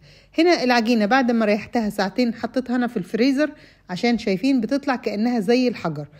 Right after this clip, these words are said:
ممكن تسيبيها خمس ست دقايق كده على الرخامة، تبدأ تاخد شوية تفك سنة كده وتبدأي تلينيها بإيدك. أو أنا هشغل، هي طبعًا لسه مجمدة شوية، هشغل العجان على،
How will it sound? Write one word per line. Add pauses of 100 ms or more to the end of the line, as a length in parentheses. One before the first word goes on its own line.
(340)
ممكن
تسيبيها
خمس
ست
دقايق
كده
على
الرخامة، (520)
تبدأ
تاخد (220)
شوية
تفك
سنة
كده
وتبدأي
تلينيها
بإيدك. (340)
أو
أنا
هشغل،
هي
طبعًا
لسه
مجمدة
شوية، (400)
هشغل
العجان
على،